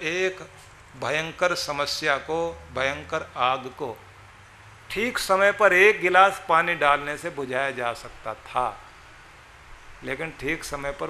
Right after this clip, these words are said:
पानी डाला नहीं जा पाता। अधिकांश रूप से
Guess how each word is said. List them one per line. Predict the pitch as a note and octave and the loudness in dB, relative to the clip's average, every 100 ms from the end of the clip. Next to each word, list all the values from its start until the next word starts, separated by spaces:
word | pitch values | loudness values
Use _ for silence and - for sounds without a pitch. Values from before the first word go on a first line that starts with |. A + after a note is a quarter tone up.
| - | -6
पानी | C3 B2+ C#3+ | -4 -2 -4
डाला | C#3+ B2 B2 | -4 -2 -2
नहीं | A#2+ B2 | -6 -8
जा | A2+ A2 | -8 -8
पाता। | A2 A2+ - - - - - - - - - - - - - - - - - - - - - - - - - - - | -8 -16 -16 -20 -20 -20 -20 -20 -20 -20 -20 -20 -20 -20 -20 -20 -20 -20 -20 -20 -20 -20 -20 -18 -18 -20 -20 -8 0
अधिकांश | D#3+ E3+ G3 G#3 E3 | 0 4 4 2 0
रूप | F3 F3 | -2 -2
से | - | -2